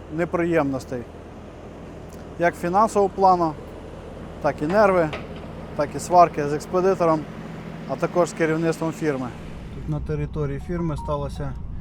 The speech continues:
міні-халепа. Приїхав вікінг і буде забирати вантажівку. Хороша фірма, розвантажили за сорок п'ять хвилин,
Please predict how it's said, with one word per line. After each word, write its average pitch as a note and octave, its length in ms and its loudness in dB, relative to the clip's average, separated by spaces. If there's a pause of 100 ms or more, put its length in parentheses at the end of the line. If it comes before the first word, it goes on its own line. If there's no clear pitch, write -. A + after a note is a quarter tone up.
(520)
міні-халепа. D#3 840 0 (840)
Приїхав C#3+ 360 -4
вікінг F#3+ 380 -4 (680)
і - 40 -8
буде D3 220 -4
забирати D3+ 460 0
вантажівку. D#3 600 -2 (1200)
Хороша G3+ 320 -2
фірма, G3+ 380 -4 (380)
розвантажили C#3+ 720 -4
за B2+ 120 -10
сорок C3+ 280 -6
п'ять - 200 -10
хвилин, G3 320 -4